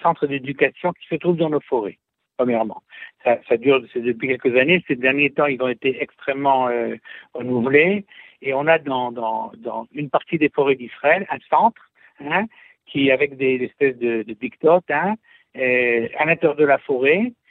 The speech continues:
et dont on amène des jeunes, des écoles, des mouvements de jeunesse pour des périodes courtes ou un peu plus longues. Et ils sont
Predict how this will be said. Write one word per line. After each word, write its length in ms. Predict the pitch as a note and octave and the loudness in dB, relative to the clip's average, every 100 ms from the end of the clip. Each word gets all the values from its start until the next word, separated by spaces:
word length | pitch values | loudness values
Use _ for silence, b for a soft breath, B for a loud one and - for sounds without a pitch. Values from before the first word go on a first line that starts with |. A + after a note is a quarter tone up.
| _ | _
et 100 | B2+ | -6
dont 160 | C3+ D#3 | -2 0
on 80 | D#3 | 2
amène 320 | D3 D#3 D#3+ | 2 2 0
des 160 | D3+ B2+ | 0 0
jeunes, 300 | C3+ C#3 D3 | 0 0 -2
des 160 | B2 | -2
écoles, 440 | A#2 A2 D3+ D3+ C#3+ | -2 0 4 4 4
des 120 | B2+ | -4
mouvements 300 | B2+ C3 C3+ | -6 -4 -4
de 80 | A#2+ | -4
jeunesse 340 | A#2 C#3+ G3+ | -4 -2 -4
pour 140 | - B2+ | -2 -2
des 80 | - | 0
périodes 500 | C3 B2+ C3 C3+ - | 0 0 2 0 -2
courtes 340 | - C#3+ C#3 - | -2 0 0 0
ou 80 | B2 | 0
un 60 | |
peu 120 | A#2+ B2+ | 0 -2
plus 160 | A#2 | -2
longues. 400 | B2+ D3+ F#3 B3 B3+ B B B | 2 4 4 4 2 B B B
Et 180 | - C3+ | -2 2
ils 280 | B2 A#2+ - - | 2 -2 -10 -6
sont 160 | D3+ | -2